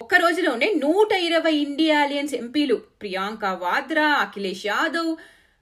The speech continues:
ఆ, ఏఎంఐఎం వసదుద్దీన్ ఓవైసీ, జస్టిస్ జిఆర్ స్వామినాథన్ పై ఇంపీచ్‌మెంట్ సంతకాలు చేసి హిందువులకు పురాతన తమిళ సాంప్రదాయం పాటించే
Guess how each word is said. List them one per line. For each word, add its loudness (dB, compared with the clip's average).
ఆ, -2
ఏఎంఐఎం 2
వసదుద్దీన్ -6
ఓవైసీ, 0
జస్టిస్ -2
జిఆర్ 2
స్వామినాథన్ -2
పై -2
ఇంపీచ్‌మెంట్ -2
సంతకాలు -4
చేసి -2
హిందువులకు 2
పురాతన 2
తమిళ 0
సాంప్రదాయం 0
పాటించే -4